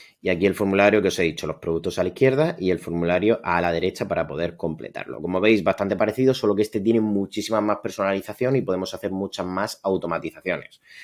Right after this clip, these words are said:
Os recomiendo eso, que vayáis probando, a ver cómo funciona. Y recordaros que abajo tenéis el enlace al artículo en texto, por si os queréis informar un poco más.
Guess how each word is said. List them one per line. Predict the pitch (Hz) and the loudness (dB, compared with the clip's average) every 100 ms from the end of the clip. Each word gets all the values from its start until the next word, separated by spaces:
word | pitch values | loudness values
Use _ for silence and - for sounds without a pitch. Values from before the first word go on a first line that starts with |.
| - - | -12 -2
Os | 82 | 0
recomiendo | 95 110 98 | 2 4 4
eso, | 85 78 - | 2 -2 -10
que | 65 65 67 | -10 -8 -6
vayáis | 73 78 - | -4 -6 -2
probando, | 87 113 143 151 160 156 | 4 6 6 6 6 8
a | 98 | 6
ver | 85 | 2
cómo | - 90 | -2 -6
funciona. | 95 95 139 139 170 202 226 _ - - | -4 0 4 6 6 2 0 _ -20 -2
Y | 110 110 | 4 6
recordaros | 107 92 92 104 90 - | 6 4 6 6 4 0
que | 80 | 2
abajo | 113 117 151 151 | 4 6 4 4
tenéis | 92 85 - | 4 0 -2
el | 82 | -2
enlace | 85 87 85 | -2 -2 -2
al | |
artículo | 82 - 80 85 | -4 -4 -4 -4
en | 85 | -2
texto, | 107 139 - 156 | -2 -2 -2 -4
por | 82 | -4
si | - | -8
os | 71 | -10
queréis | 78 80 | -10 -8
informar | 80 73 78 78 78 | -10 -12 -8 -4 -4
un | 78 | -4
poco | 82 85 104 | -4 -2 2
más. | 151 214 | 4 2